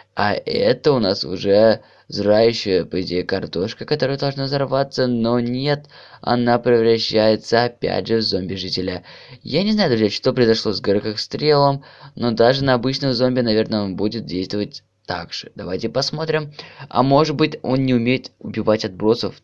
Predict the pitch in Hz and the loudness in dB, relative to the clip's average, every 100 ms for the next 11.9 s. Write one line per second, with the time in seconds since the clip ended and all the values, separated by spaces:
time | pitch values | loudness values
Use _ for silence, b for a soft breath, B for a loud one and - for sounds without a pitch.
0 | - - 113 110 95 104 101 110 104 B | -20 -6 -2 -2 -2 -2 2 2 0 B
1 | B - 90 92 101 113 113 - - 107 | B -10 -8 -4 -2 -2 -4 -4 -4 -6
2 | - - 95 87 - _ _ _ 101 95 | -6 -8 -6 -8 -14 _ _ _ -8 -6
3 | 92 85 - - - - 80 85 92 - | -6 -8 -8 -10 -10 -12 -12 -12 -8 -6
4 | 101 90 117 185 302 _ B B B B | -6 -6 -6 -6 -8 _ B B B B
5 | B B B - - 95 92 - 104 - | B B B -10 -4 -4 -4 -2 -2 -2
6 | 98 107 101 92 - _ _ _ _ - | -4 -4 -6 -8 -16 _ _ _ _ -10
7 | 95 107 - 101 92 95 90 127 208 - | -4 -4 -4 -8 -8 -8 -6 -6 -6 -10
8 | b b b b b b b b 104 127 | b b b b b b b b -4 2
9 | 131 123 110 101 101 - 104 98 104 - | 2 4 2 2 -2 -2 -4 -2 -4 -2
10 | 180 170 139 131 120 120 123 117 104 104 | -2 0 -2 0 2 2 0 -4 -2 0
11 | 117 92 92 92 92 87 85 - | 0 0 -6 -6 -6 -8 -8 -12